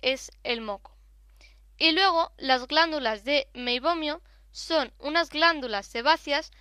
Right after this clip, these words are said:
de gran tamaño situadas en las pa-, en las placas tarsales de los párpados.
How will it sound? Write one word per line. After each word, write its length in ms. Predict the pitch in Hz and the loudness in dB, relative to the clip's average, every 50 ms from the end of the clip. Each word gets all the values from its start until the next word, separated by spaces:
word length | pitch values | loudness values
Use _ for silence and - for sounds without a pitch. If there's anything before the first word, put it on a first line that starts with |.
| - _ | -20 _
de 240 | - 233 - 254 240 | -12 -2 0 0 0
gran 240 | 240 262 294 311 294 | 2 2 0 2 4
tamaño 480 | 330 320 302 302 302 294 294 302 320 330 - - | 2 2 4 4 0 0 0 -4 -6 -6 -8 -16
situadas 680 | - - - 269 - 294 294 285 269 262 262 285 - _ - - - _ _ | -18 -14 -14 -10 -4 0 4 4 4 4 2 0 -2 _ -20 -20 -20 _ _
en 140 | - 277 285 | 2 2 4
las 200 | 277 254 - - | 4 2 2 0
pa-, 340 | _ _ - - 302 302 294 _ _ - | _ _ 0 2 2 2 2 _ _ -4
en 140 | - 262 254 | -4 -2 0
las 160 | 247 240 - | 0 -2 -2
placas 520 | - 294 302 302 294 - 202 - - - _ _ _ _ _ _ | -2 2 2 2 2 0 -8 -8 -8 -20 _ _ _ _ _ _
tarsales 720 | - - 320 330 302 - 320 302 294 294 302 320 - - _ - | 2 4 4 4 4 2 2 2 2 2 0 -2 -4 -10 _ -16
de 200 | - 233 240 233 | -8 -4 -4 -4
los 200 | 220 208 - - | -4 -6 -8 -6
párpados. 440 | - 233 214 202 - - - - | -4 -4 -4 -4 -6 -16 -20 -20